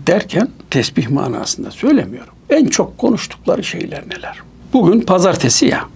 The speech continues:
Diyelim bu ülkenin gündeminde futbol denilen bir spor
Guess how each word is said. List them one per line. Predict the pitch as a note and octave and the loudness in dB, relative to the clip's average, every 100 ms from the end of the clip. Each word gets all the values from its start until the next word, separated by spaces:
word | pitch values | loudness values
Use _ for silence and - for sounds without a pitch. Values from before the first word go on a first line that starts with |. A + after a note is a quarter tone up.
| - | -4
Diyelim | - E3+ C3 D#3 D3+ | 0 2 2 0 0
bu | G3 | 0
ülkenin | C#3 - D#3 D#3+ - | 0 0 0 0 2
gündeminde | F#3+ C#3+ - - D#3+ | 2 2 0 0 -2
futbol | F3+ - - - C3+ - | -2 -6 -4 -2 -2 -2
denilen | G2+ - G#3+ F3+ | -4 -2 -2 -2
bir | C#3+ - - | -4 -8 -8
spor | - - D#3 | -6 -2 0